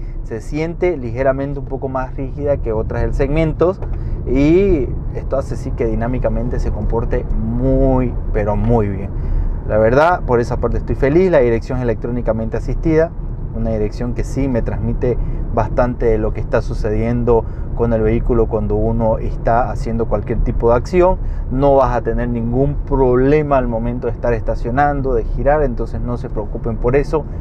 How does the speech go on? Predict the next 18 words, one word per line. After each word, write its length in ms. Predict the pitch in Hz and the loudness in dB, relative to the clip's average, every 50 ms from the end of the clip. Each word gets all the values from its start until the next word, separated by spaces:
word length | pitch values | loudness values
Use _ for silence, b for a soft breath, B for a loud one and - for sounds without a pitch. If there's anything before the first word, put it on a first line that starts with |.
| B B B B B | B B B B B
No 180 | - 123 135 139 | -2 -2 -2 0
se 120 | 135 127 | 2 2
va 60 | 127 123 | 2 2
a 60 | 123 | 2
sentir 280 | - 127 113 110 127 | 0 -2 -2 -2 0
un 120 | 131 131 123 | 0 0 0
vehículo 380 | 117 123 120 - 127 120 120 | 0 0 -2 0 0 0 0
pesado 400 | 120 139 139 139 160 160 160 151 | 0 0 0 2 2 2 2 2
porque 220 | 143 139 123 110 127 | 0 -2 -4 -2 -2
a 60 | 113 | -2
veces 260 | 123 135 127 - 135 | -2 -2 -4 -8 -8
cuando 280 | - 139 123 117 117 113 | -6 -6 -4 -2 -2 -2
ya 260 | 117 120 120 127 123 B B B B B B B | 0 0 0 0 -2 B B B B B B B
la 100 | - 123 | -2 0
dirección 460 | 123 123 123 123 - - - 147 143 | 0 2 0 0 -2 -2 -2 -2 -2
es 120 | 143 127 120 | -2 -2 -2
muy 400 | 113 120 123 135 147 160 151 143 | -2 -2 0 0 2 2 2 2
dura, 440 | 135 139 143 147 143 139 151 165 | 2 2 2 4 4 4 2 2